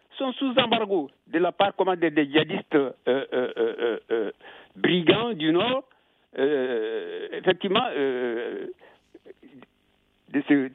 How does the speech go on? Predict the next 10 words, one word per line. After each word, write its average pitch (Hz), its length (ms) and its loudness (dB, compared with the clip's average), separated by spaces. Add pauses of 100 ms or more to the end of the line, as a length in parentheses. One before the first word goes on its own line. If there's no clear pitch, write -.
(120)
ce 117 60 -2
mouvement 135 340 2
qui 127 160 -10
s'appelle, 139 380 2
euh, 95 320 0 (200)
groupement 127 540 0
de 117 180 -2
soutien, 131 420 -2
soi-disant 147 460 0
groupement 131 580 0